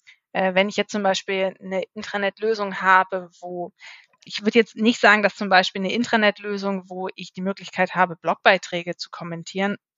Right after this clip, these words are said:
bin ich mir nicht sicher, ob man das schon so als Social Intranet k-, ähm, klassifizieren könnte,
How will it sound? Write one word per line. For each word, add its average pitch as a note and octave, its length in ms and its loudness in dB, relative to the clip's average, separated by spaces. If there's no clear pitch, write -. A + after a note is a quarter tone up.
bin A3 160 2
ich G#3 80 0
mir G#3 80 2
nicht F#3+ 140 0
sicher, G3+ 300 2
ob - 100 -4
man F3+ 100 6
das F3+ 140 4
schon G3+ 160 -6
so F3+ 80 -4
als - 240 -4
Social G3 340 -2
Intranet E3 560 -6
k-, - 160 -8
ähm, D#3 560 -4
klassifizieren F#3 800 2
könnte, F#3 640 0